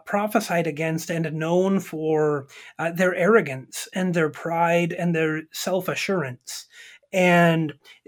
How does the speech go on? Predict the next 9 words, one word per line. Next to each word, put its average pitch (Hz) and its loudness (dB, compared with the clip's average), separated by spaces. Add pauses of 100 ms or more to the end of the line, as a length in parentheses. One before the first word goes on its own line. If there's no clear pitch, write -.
this 190 0
has 175 0
kind 202 -4
of 175 -2
a 165 2
particular 180 0 (140)
approach 170 -2
that, 160 -2 (380)
"Oh, 190 2